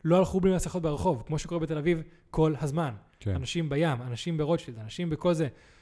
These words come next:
Speaker 1: הפגנות ש-, אז הנה, גם יש את הדבר, הפגנות, יש פה הפגנות מאוד חשובות. קורים
Speaker 2: כן.
Speaker 1: דבר, פה דברים פוליטיים מאוד חשובים בארץ. איך אתה עוצר את זה? אי אפשר לעצור את הדבר הזה, והדבר
Speaker 2: נכון.
Speaker 1: הזה, כאילו, ברגע שיש מישהו אחד עם הנגיף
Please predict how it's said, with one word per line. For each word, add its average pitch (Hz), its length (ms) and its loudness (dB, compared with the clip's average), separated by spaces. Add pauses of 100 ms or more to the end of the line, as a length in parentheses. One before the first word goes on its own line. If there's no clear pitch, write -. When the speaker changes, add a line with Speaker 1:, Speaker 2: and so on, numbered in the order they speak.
(260)
Speaker 1:
הפגנות 165 400 2
ש-, 214 100 -8
אז 180 200 -6
הנה, 214 180 -4
גם 127 180 -6
יש 156 120 -6
את - 40 -10
הדבר, 175 380 -4
הפגנות, 123 440 -2
יש 117 140 -6
פה 151 120 -4
הפגנות 143 280 -2
מאוד 151 180 2
חשובות. 175 520 -4 (220)
קורים 139 200 0
Speaker 2:
כן. 160 60 -2
Speaker 1:
דבר, 175 200 0
פה 170 80 -2
דברים 151 180 -2
פוליטיים 170 320 -2
מאוד 170 140 -2
חשובים 165 280 -2
בארץ. 180 420 -4 (460)
איך - 140 -6
אתה 113 120 -8
עוצר 202 260 -8
את 147 60 -4
זה? 101 80 -6
אי 127 100 -4
אפשר 208 180 -2
לעצור 190 200 -2
את 175 40 -4
הדבר 180 240 -2
הזה, 123 160 0
והדבר 113 240 -4
Speaker 2:
נכון. 139 120 -2
Speaker 1:
הזה, 180 380 -2
כאילו, 143 360 -2
ברגע 156 260 -4
שיש 165 320 -6 (380)
מישהו 156 320 0
אחד 143 280 -2 (720)
עם 147 140 -2
הנגיף 143 480 -4